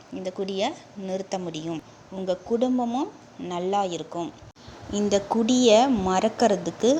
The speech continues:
உங்களுடைய மனப்பக்குவம் வேணும். இப்ப ஏற்பட்ட இந்த உயிரிழப்புகளை நினைச்சு பாருங்க.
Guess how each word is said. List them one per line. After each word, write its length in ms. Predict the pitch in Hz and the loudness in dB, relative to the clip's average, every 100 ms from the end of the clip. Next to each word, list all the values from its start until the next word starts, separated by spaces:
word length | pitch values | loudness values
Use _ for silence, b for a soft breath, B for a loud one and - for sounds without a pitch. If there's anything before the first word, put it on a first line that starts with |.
| - | 0
உங்களுடைய 480 | 196 190 180 180 | -2 2 2 2
மனப்பக்குவம் 880 | 180 175 190 220 196 175 - 202 202 | 0 0 0 2 2 2 2 2 4
வேணும். 360 | 180 175 190 311 B B B - | 4 4 4 0 B B B -6
இப்ப 240 | 196 - | -2 2
ஏற்பட்ட 400 | 196 220 220 208 | 4 4 0 2
இந்த 180 | 196 180 | 2 2
உயிரிழப்புகளை 680 | 180 202 233 220 175 180 175 | 0 2 2 2 0 -2 -2
நினைச்சு 360 | 175 185 196 214 | -2 -2 -4 0
பாருங்க. 360 | 196 180 175 | 2 2 2